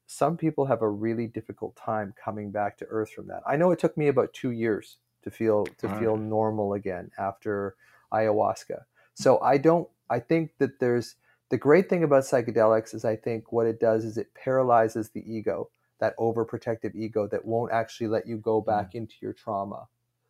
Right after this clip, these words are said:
Speaker 1: And that's what also prevents us from healing too. So there is something about that. And there's some studies that so, sort of show that they paralyze the default mode network of the brain, which kind of people think may house the ego, the protective ego. So when you
Speaker 2: Mm.
Speaker 1: take the psychedelics,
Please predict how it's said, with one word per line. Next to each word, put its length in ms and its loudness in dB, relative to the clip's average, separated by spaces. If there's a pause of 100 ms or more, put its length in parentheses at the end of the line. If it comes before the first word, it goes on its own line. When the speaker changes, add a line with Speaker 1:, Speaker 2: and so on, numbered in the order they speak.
(320)
Speaker 1:
And 160 -4
that's 220 -2
what 100 2
also 320 2
prevents 400 -4
us 140 -8
from 160 -12
healing 400 -8
too. 420 -8 (360)
So 280 0
there 200 0
is 140 0
something 360 -2
about 320 -2
that. 220 0
And 100 -6
there's 160 -8
some 140 -12
studies 420 0
that 140 -6
so, 420 0
sort 220 0
of 80 0
show 280 0
that 200 -4 (380)
they 100 0
paralyze 680 6
the 80 -2
default 380 2
mode 200 -2
network 400 -4
of 100 -10
the 80 -6
brain, 340 0
which 220 -8
kind 380 -2
of 140 4 (600)
people 280 -2
think 240 -4
may 240 -2
house 360 0
the 180 -12
ego, 320 -4
the 60 -12
protective 400 -4
ego. 260 -4
So 160 -8
when 100 -4
you 80 -4
Speaker 2:
Mm. 100 -6
Speaker 1:
take 180 0
the 60 -4
psychedelics, 760 2